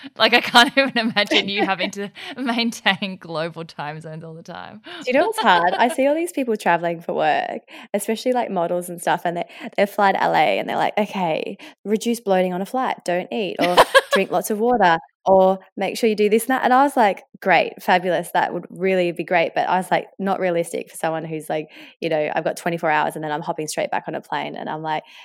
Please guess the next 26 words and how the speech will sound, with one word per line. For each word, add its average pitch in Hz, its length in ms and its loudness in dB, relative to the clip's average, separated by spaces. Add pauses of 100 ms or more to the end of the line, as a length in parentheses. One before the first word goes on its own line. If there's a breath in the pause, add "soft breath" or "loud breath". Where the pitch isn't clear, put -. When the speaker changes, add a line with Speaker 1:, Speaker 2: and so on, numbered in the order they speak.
(120)
Speaker 2:
they 180 100 0
make 180 220 0
it - 160 -6
sound 180 280 2
like 170 160 -2
they, 180 120 2
they've 175 140 -2
got 190 140 2
all 185 60 4
these 165 220 0
rules 165 420 0
that 160 140 2
would 175 80 -2
make 165 260 -2
your 175 80 -8
flight - 320 -4
so 175 120 -8
much 156 180 -8
easier, 165 380 -2 (240 loud breath)
which - 160 -6
works 190 220 2
for 208 80 -4
someone 180 260 -2
like 165 120 -4
you 165 260 -4
who's 165 260 -4